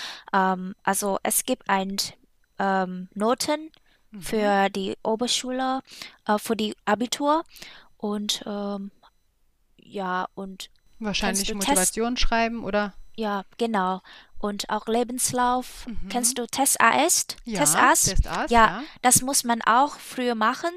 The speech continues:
Speaker 1: und, äh, mindestens, ähm, auf hundert Not-, ähm, einhundert
Speaker 2: Okay.
Speaker 1: erreichen, sodass man, ähm, in diesem Programm teilnehmen kann.
Speaker 2: Mhm.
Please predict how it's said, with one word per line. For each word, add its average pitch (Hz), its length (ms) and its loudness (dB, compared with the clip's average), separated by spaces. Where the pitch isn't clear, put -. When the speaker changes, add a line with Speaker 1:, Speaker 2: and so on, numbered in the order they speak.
Speaker 1:
und, 214 420 -4
äh, 214 220 -4
mindestens, 220 720 2
ähm, 196 420 -6
auf 208 320 -4
hundert 220 640 0
Not-, 202 360 -6
ähm, 190 300 -4
einhundert 196 600 -4
Speaker 2:
Okay. 220 120 -4
Speaker 1:
erreichen, 196 460 2
sodass 185 340 -2
man, 185 260 -6
ähm, 185 380 -4
in 202 160 -6
diesem 190 280 0
Programm 185 440 -8
teilnehmen 180 500 -8
kann. 180 260 -12
Speaker 2:
Mhm. 226 300 -4